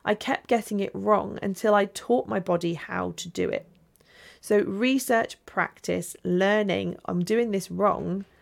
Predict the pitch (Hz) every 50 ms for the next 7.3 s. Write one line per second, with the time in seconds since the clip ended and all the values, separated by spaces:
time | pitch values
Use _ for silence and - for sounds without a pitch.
0 | _ _ _ _ - 160 170 - - - - 226 226 208 180 180 185 175 170 185
1 | 190 175 - - - 151 - - - - - - _ _ 180 180 196 196 - -
2 | - - _ _ _ _ _ _ _ _ _ _ _ _ _ _ _ _ _ -
3 | - - - - - - - - - - - - - 233 262 269 262 - - -
4 | 262 - - 339 339 - - - _ _ _ _ - - - - - - - -
5 | _ _ _ _ _ _ _ 392 359 247 160 95 - - - 302 302 - - -
6 | - - - 240 - 285 254 - - - 233 247 240 - - - 233 254 254 -
7 | - 165 147 - -